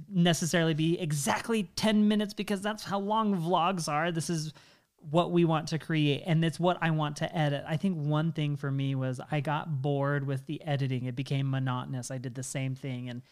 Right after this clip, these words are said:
um, I wanna, you know, if I don't want to have creativity in the edit, I'm just gonna edit it naturally and normally. If I want to put in, like,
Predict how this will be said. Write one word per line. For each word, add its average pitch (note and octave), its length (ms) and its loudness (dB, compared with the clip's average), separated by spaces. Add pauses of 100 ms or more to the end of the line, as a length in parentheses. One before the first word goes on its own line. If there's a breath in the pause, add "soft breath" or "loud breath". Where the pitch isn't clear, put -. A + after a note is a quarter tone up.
(480)
um, A#2+ 540 -2 (360)
I E3+ 160 6
wanna, A#3 600 2
you G3 160 2
know, D#3+ 260 2
if F#3 160 0
I F3+ 180 6
don't E3 540 0
want F#3 300 2
to E3 240 2
have D3+ 260 2
creativity D3 640 2
in D3 60 4
the C#3 120 4
edit, D#3 220 2 (120)
I'm F#3 120 4
just C4 160 -4
gonna C4 160 0
edit A3+ 240 -2
it B3 100 -2
naturally F#3+ 480 -2
and C#3+ 120 2
normally. D#3 440 0
If D#3 140 2
I D3+ 80 6
want D3 400 2
to F3 80 2
put E3 240 2
in, D#3+ 180 2
like, D3+ 280 -4